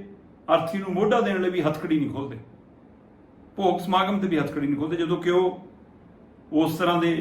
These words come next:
ਅਹ, ਮਤਲਬ ਕ੍ਰਿਮੀਨਲ ਰਿਕਾਰਡ ਦੇ ਵਾਲਾ ਗੁਨਾਹਗਾਰ ਨਹੀਂ ਹੈ। ਤੇ ਉਹਦੇ ਨਾਲ ਨਾਲ ਉਹਦਾ ਮਨੁੱਖੀ ਅਧਿਕਾਰ ਵੀ ਹੈ, ਉਹਦਾ ਉਹ ਕਿੱਥੇ? ਇਸੇ ਤਰ੍ਹਾਂ ਅੰਤਰਰਾਸ਼ਟਰੀ ਪੱਧਰ ਤੇ ਆ ਪਹਿਲੂ ਖੜਾ।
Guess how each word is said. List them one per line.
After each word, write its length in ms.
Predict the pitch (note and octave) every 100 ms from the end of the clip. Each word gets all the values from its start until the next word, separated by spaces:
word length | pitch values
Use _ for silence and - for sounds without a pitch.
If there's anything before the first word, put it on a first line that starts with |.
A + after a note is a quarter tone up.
| - D3
ਅਹ, 380 | B2 B2 -
ਮਤਲਬ 260 | C3+ C3+ C3 -
ਕ੍ਰਿਮੀਨਲ 400 | - F#3+ A3 G#3
ਰਿਕਾਰਡ 300 | E3+ D3+ D3+
ਦੇ 160 | D3 D#3 D3+ D#3
ਵਾਲਾ 140 | C#3 C3+
ਗੁਨਾਹਗਾਰ 420 | B2 D3+ C3 A2+
ਨਹੀਂ 200 | C#3+ -
ਹੈ। 60 | - - - - - - - - - - - - - - - - - -
ਤੇ 280 | C#3 - F#3+
ਉਹਦੇ 180 | F#3+ B3
ਨਾਲ 220 | G3 F#3+
ਨਾਲ 100 | F#3+
ਉਹਦਾ 160 | F3+ D#3+
ਮਨੁੱਖੀ 360 | A#2 G#2+ -
ਅਧਿਕਾਰ 300 | B2 - D3
ਵੀ 180 | B2+ -
ਹੈ, 60 | - - - - - - - - - - - - - - - -
ਉਹਦਾ 160 | C#3+ F3
ਉਹ 280 | F3 F3
ਕਿੱਥੇ? 220 | C#3+ - A2 D3
ਇਸੇ 240 | E3+ F3 A#3
ਤਰ੍ਹਾਂ 220 | G#3 G#3
ਅੰਤਰਰਾਸ਼ਟਰੀ 460 | C#3+ - A#2+ -
ਪੱਧਰ 240 | D3+ C#3 D#3
ਤੇ 100 | -
ਆ 80 | D3+
ਪਹਿਲੂ 240 | - D3+ -
ਖੜਾ। 220 | D3+